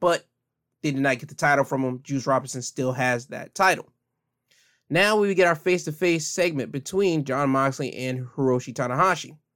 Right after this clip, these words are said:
Also, Hiroshi Tanahashi would beat Hiroki Goto at Dominion, so now it would be Moxley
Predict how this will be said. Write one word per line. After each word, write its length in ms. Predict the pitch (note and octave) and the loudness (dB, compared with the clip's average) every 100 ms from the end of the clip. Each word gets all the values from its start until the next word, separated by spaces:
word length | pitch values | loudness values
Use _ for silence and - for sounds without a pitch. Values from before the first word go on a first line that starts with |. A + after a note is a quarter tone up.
| _ _ _ - | _ _ _ -2
Also, 560 | B2 B2+ - C3 F#3 - - _ - | 0 0 0 -2 -2 -4 -20 _ -2
Hiroshi 300 | C#3 D3+ E3 | 2 4 2
Tanahashi 680 | F3+ E3 E3 D3 D3 E3+ E3+ _ _ _ - | 2 4 4 2 0 -6 -14 _ _ _ -6
would 400 | C3+ D#3 D#3 D3+ _ C#3 | 2 4 2 -4 _ -8
beat 460 | A#2+ C#3 C#3+ - - _ _ - | -2 -2 -2 -8 -20 _ _ 0
Hiroki 400 | D3+ D#3 D3+ D#3 | 4 4 4 2
Goto 380 | C3+ C3 C3 C3 - | 4 4 4 2 0
at 260 | C3+ C3+ D3+ | -2 -2 0
Dominion, 560 | D#3+ C#3 B2+ B2 C3 | 2 2 2 0 -4
so 140 | C#3+ C3+ | -6 -4
now 280 | B2 B2+ C#3+ | 0 2 2
it 40 | |
would 200 | D#3 B2 | 0 -2
be 200 | C3 B2+ | -4 -4
Moxley 600 | B2+ B2+ B2+ - C3 C3 | -4 -4 -4 -6 -8 -8